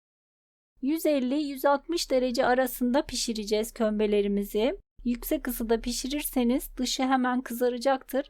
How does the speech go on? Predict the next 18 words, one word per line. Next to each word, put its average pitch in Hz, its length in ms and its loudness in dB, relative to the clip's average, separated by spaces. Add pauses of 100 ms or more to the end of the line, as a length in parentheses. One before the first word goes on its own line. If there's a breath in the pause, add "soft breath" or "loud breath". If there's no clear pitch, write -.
ve 269 140 -2
içi 254 360 -8
pişmeyecektir. 208 1080 -4
Lütfen 247 440 2
buna 240 200 6
özen 226 380 2
gösterelim. 196 840 0
Kömbelerim 262 600 4
pişerken 277 720 2
ben 320 240 4
diğer 302 300 4
kömbe 269 340 2
aletimle 240 800 4 (100)
tekrardan 196 800 2
sizlere 214 460 0
göstermek 202 640 -2
istiyorum 190 500 -2
şeklini. 202 640 -2